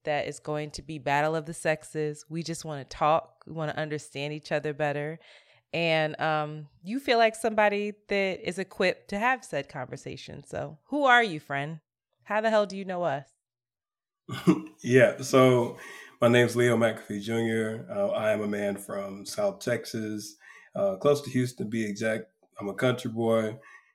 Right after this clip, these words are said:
Speaker 2: grew up basically on the water every weekend. Uh, but what I did gr-, also grow up with is love and community and family, and a healthy, very healthy version of masculinity that just seems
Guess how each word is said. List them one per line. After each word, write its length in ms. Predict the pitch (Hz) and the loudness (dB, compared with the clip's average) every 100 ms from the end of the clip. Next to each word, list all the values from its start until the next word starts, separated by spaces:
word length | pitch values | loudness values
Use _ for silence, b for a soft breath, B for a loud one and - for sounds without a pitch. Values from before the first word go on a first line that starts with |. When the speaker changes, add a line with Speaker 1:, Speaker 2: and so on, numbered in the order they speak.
| _ - | _ -12
Speaker 2:
grew 280 | 107 107 107 | -2 0 0
up 100 | 101 | -2
basically 720 | 110 107 117 117 110 104 101 | -4 -4 -6 -4 -2 -2 -2
on 200 | - 104 | -2 -2
the 100 | 104 | 0
water 460 | 101 104 101 202 202 - - | 2 4 4 2 -4 -10 -8
every 340 | 202 208 202 - - | -4 -4 -6 -10 -10
weekend. 420 | 107 101 104 101 - b b b _ _ - | -8 -4 -4 -4 -8 b b b _ _ 2
Uh, 200 | 113 107 | 4 4
but 260 | 113 117 127 | 4 4 4
what 140 | 117 | 4
I 100 | 110 | 4
did 340 | 104 135 139 | 4 4 4
gr-, 160 | 135 120 | 2 0
also 320 | 123 135 123 113 | 2 2 0 -4
grow 300 | 110 107 107 | -2 -4 -4
up 100 | - | -2
with 200 | 104 101 - | -4 -4 -6
is 520 | 113 104 98 92 - _ - | -2 0 -2 -6 -12 _ -8
love 380 | 113 110 104 | -2 -2 -2
and 120 | 104 - | -8 -10
community 540 | 101 104 101 101 95 | -6 -2 0 0 -4
and 180 | 98 - | -8 -10
family, 480 | 101 101 - 98 - _ _ _ _ _ _ - | -8 -8 -8 -12 -14 _ _ _ _ _ _ 0
and 160 | 107 | 2
a 60 | 104 | 4
healthy, 300 | 120 - - - | 4 2 -2 2
very 320 | 131 139 127 | 8 8 8
healthy 320 | 123 123 117 | 4 0 -2
version 460 | 104 104 107 104 101 | -2 0 0 0 -2
of 160 | 98 | -4
masculinity 720 | 101 104 - 101 101 98 95 101 | -4 -8 -8 -8 -6 -6 -8 -10
that 200 | 101 101 - - | -10 -10 -12 -12
just 280 | 113 107 - | -6 -6 -6
seems 500 | 107 107 104 - | -8 -6 -8 -12